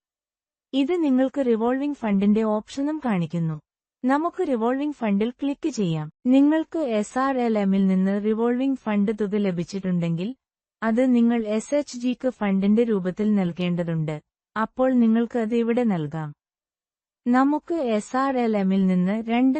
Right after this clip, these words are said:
ലക്ഷം രൂപ ഫണ്ട് ലഭിച്ചുവെന്ന് കരുതുക. അത് ആർ എഫ് രൂപത്തിൽ ചില എസ് എച്ച് ജികൾക്ക് വിതരണം ചെയ്യണം.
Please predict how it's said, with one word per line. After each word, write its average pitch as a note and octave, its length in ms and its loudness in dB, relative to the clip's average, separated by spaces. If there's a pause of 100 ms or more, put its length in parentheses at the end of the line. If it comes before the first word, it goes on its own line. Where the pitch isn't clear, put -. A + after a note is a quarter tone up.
ലക്ഷം B3+ 400 -2
രൂപ G3+ 240 0
ഫണ്ട് G3+ 440 -2
ലഭിച്ചുവെന്ന് F#3 640 -2
കരുതുക. D#3 540 -4 (420)
അത് G#3+ 280 -2
ആർ A#3 260 0
എഫ് C#4+ 240 -4
രൂപത്തിൽ A3+ 460 0
ചില C4 300 -2
എസ് A#3 360 -4
എച്ച് A#3 260 -6
ജികൾക്ക് G3+ 480 -2
വിതരണം A#3 540 0
ചെയ്യണം. D#3 480 -4